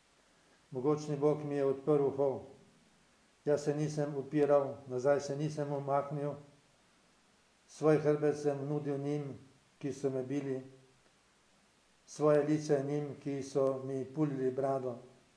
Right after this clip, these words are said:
Svojega obraza nisem skril sramoteno in plunko. Toda vsemogočni Gospod mi pomaga, zato nisem bil osramočen.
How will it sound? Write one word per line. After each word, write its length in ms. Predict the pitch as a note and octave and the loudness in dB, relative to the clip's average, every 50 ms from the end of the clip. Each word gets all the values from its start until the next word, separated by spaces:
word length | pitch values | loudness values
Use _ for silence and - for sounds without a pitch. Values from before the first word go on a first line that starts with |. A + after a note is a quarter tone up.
| _ _ _ _ _ _ _ _ _ _ _ _ _ _ _ _ _ _ _ _ _ - | _ _ _ _ _ _ _ _ _ _ _ _ _ _ _ _ _ _ _ _ _ -6
Svojega 320 | - D3+ D3+ D#3 D#3 D3 C#3+ | 0 4 4 4 6 4 4
obraza 440 | C#3+ C#3 C#3+ D3+ D3+ D3+ D3 C#3+ | 4 4 6 6 6 6 4 2
nisem 340 | D3 D#3 D3+ D3+ D3+ D3+ C#3 | 2 0 0 -2 -2 -4 -4
skril 320 | D3 - - D3+ D3+ D3 C3 | -4 -4 -2 0 0 0 0
sramoteno 640 | - D3+ C#3 C#3 C#3 C3+ - D#3 D3 C#3+ D3 C#3+ | -2 -2 -4 -2 -4 -2 0 2 2 2 2 -2
in 100 | C#3 C3+ B2 | -4 -6 -4
plunko. 420 | - C#3+ D3 C#3+ C3 A#2 B2 A2+ A#2 A#2 A#2+ - - _ _ _ _ _ _ _ _ _ _ _ _ _ _ _ _ _ _ _ _ _ _ _ _ | -2 -2 -2 -2 -4 -6 -6 -6 -6 -10 -14 -20 -20 _ _ _ _ _ _ _ _ _ _ _ _ _ _ _ _ _ _ _ _ _ _ _ _
Toda 200 | - C#3+ D3+ C#3+ | -2 2 2 2
vsemogočni 680 | - - D3+ D3 C#3+ C3+ D3+ D#3 D3+ D3+ D3+ D3+ D3 | 2 2 0 0 2 2 4 2 2 2 0 -2 -2
Gospod 420 | C#3+ C#3+ C3 - - C#3 C#3+ D3 | -2 -2 -2 0 0 0 0 0
mi 140 | D3 D3 D3 | -2 -6 -4
pomaga, 440 | D3 C#3 C#3+ C#3 C#3 C3+ B2+ B2 A#2 A#2 B2 - - _ _ _ _ _ _ _ _ _ _ _ _ _ _ | -4 -4 -2 -2 -2 -2 -2 -6 -6 -8 -12 -18 -20 _ _ _ _ _ _ _ _ _ _ _ _ _ _
zato 220 | - - B2+ C#3+ C#3+ | -12 -8 -6 -4 -2
nisem 320 | D#3 D#3 D3+ D#3 D3+ D3 | -2 -2 0 0 -2 0
bil 160 | D3 D3 D3 D3 D#3+ D3+ D3 | 0 0 0 0 -2 -2 -6
osramočen. 800 | D3 C#3+ - D3 C#3+ C#3 C#3 C3+ C3+ - C#3 C3+ B2 A#2+ A2+ | -6 -2 -2 -2 -2 -2 -4 -4 -2 0 0 0 -2 -4 -8